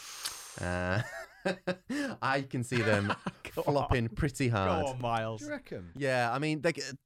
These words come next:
Speaker 1: be honest, like, I, I wasn't ma-, again, I'm not massively confident with this, and they could definitely do the opposite.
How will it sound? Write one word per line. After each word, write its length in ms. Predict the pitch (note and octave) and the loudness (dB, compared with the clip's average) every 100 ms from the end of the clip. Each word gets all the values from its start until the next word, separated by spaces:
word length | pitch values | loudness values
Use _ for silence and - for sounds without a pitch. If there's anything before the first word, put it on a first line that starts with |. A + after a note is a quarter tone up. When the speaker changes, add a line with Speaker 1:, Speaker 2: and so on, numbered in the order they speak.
| - | -2
Speaker 1:
be 60 | |
honest, 400 | G3+ C3+ G2 - _ | 0 2 -2 -6 _
like, 280 | A2+ A#2 - _ _ _ _ _ - - D3 | 2 2 -2 _ _ _ _ _ -14 -12 -6
I, 60 | C#3 | -4
I 40 | C#3 | 2
wasn't 300 | C#3+ D3 C#3+ | 2 2 0
ma-, 140 | C#3+ C#3+ | -2 -2
again, 220 | C#3+ C#3+ | 0 2
I'm 60 | A#2 | 2
not 140 | B2 | 2
massively 460 | B2+ C3 A#2 A#2+ A#2+ | 0 -2 -2 -4 -2
confident 420 | A#2+ A2 F#2 - | -2 -4 -6 -8
with 120 | - | -6
this, 300 | - G#2+ - - - | -4 -4 -4 -14 -10
and 160 | - A2+ | -2 0
they 80 | A2 | 0
could 160 | B2 G#2+ | 0 0
definitely 560 | C3 B2 A2+ G2+ G#2 - | 0 2 2 2 2 0
do 140 | G#2 | 0
the 100 | F#2+ | 4
opposite. 560 | G#2+ A#2+ - D#2 F#2+ | 2 2 -4 -2 -2